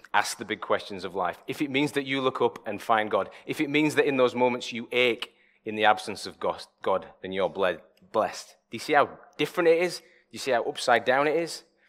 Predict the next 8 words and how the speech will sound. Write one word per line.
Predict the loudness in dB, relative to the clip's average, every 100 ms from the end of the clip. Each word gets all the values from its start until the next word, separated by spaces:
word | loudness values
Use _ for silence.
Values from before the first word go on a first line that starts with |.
| _ _ _ _ _ _ -20 -6
Uh, | 0 2
verse | 4 4
five, | 4 4 4 4 0 -8 -20 _ _ _ _ _
"You're | 0 2
blessed. | 6 8 8 2 -10 -4
The | -2
meek | 0 -2 -2
person | 2 2 0 -8 -8